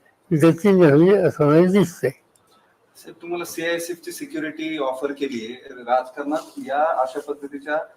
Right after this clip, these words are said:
Speaker 2: सिक्युरिटीज विरोधी पक्षाला देणं, याला एक पॉलिटिकल व्हिजिलन्सचा भाग समजला जातो.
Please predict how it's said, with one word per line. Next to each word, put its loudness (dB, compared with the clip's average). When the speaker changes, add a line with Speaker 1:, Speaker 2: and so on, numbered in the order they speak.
Speaker 2:
सिक्युरिटीज -10
विरोधी -6
पक्षाला -8
देणं, -8
याला -10
एक -10
पॉलिटिकल -6
व्हिजिलन्सचा -4
भाग -2
समजला -6
जातो. -8